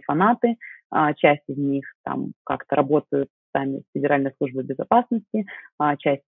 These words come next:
сидят в колониях, часть в эмиграции уже много лет, и поэтому в России просто не осталось каких-то вот таких групп и движений, которые могут как-то так вот действовать.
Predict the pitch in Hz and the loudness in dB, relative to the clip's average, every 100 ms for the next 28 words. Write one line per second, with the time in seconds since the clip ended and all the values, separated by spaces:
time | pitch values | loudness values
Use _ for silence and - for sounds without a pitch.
0 | 139 135 139 - _ - 160 240 240 226 | -6 0 0 0 _ 2 4 6 4 0
1 | 190 - 151 139 - 143 135 143 139 - | -4 -4 -4 -4 -4 -4 0 2 2 0
2 | - 135 131 131 131 131 151 214 277 - | -4 -2 -2 -2 -2 0 4 6 4 0
3 | - - - 156 180 190 175 185 165 156 | -20 -18 -2 2 4 6 4 4 0 0
4 | 156 190 196 156 160 - 147 156 151 - | 0 0 2 2 0 -2 0 0 0 -2
5 | 147 147 143 - _ - 139 - 131 - | 0 0 -2 -6 _ -8 -8 -6 -10 -8
6 | 135 135 - _ _ - _ _ - 139 | -4 -6 -6 _ _ -20 _ _ 0 2
7 | 143 147 160 160 151 135 139 170 214 214 | 0 2 2 4 2 2 2 4 4 2
8 | 196 - 160 151 139 143 135 - 131 - | 0 0 2 2 0 -2 -4 -6 -8 -8
9 | 127 127 - - - _ - 117 - - | -8 -8 -10 -14 -14 _ -2 -2 -4 -16
10 | - | -16